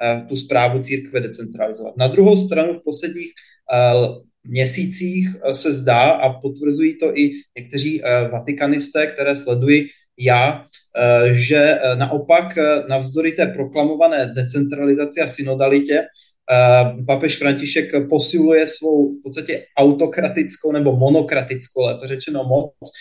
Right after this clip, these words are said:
kterou v církvi objektivně má už z titulu své funkce, což mu nelze mít za zlé, protože, protože to je něco, to je určitá prerogativa, kterou disponuje, eh, z titulu své funkce. A tedy,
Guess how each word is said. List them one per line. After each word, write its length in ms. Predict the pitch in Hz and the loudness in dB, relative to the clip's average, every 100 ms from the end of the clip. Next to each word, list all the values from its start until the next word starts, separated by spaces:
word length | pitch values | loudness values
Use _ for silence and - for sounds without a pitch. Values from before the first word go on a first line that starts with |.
| - | -6
kterou 180 | 151 160 | 2 2
v 60 | 147 | 2
církvi 360 | 156 143 156 | 0 0 0
objektivně 500 | 139 139 139 143 143 | 0 2 2 2 0
má 320 | 127 123 127 139 | 0 -2 -4 -6
už 140 | 127 | -10
z 80 | - | -14
titulu 240 | - 135 | -10 -10
své 200 | 131 135 | -6 -6
funkce, 500 | 127 120 117 - 135 - - _ | -6 -12 -12 -4 -4 -4 -18 _
což 240 | 127 123 | -6 -4
mu 140 | 131 127 | -2 2
nelze 280 | 127 127 131 | 4 4 2
mít 180 | 135 | 0
za 140 | 123 110 | -2 -2
zlé, 240 | 120 131 | 0 0
protože, 520 | - - 127 123 120 - - _ | 0 -14 -18 -6 -6 -6 -20 _
protože 340 | 117 120 131 127 | -20 -16 -4 -2
to 180 | 131 | 2
je 120 | 123 127 | 2 2
něco, 540 | 127 123 - 131 123 | 0 -4 -2 0 0
to 60 | 123 | 0
je 160 | 123 110 | -2 -2
určitá 240 | 123 135 | -4 0
prerogativa, 720 | 127 - 127 131 127 135 135 | 0 0 0 0 0 -2 -4
kterou 300 | 123 143 127 | -4 -6 -4
disponuje, 640 | 120 120 - 131 123 123 123 _ _ _ _ - 131 | -4 -8 -8 -6 -4 -4 -8 _ _ _ _ -18 -4
eh, 200 | 127 127 | 0 0
z 80 | - | -2
titulu 280 | 131 139 139 | -2 2 2
své 200 | 143 139 | 2 0
funkce. 480 | 135 127 127 160 - - _ | -2 -6 -2 -4 -4 -20 _
A 60 | 143 | -2
tedy, 480 | 143 165 170 175 | 2 4 4 2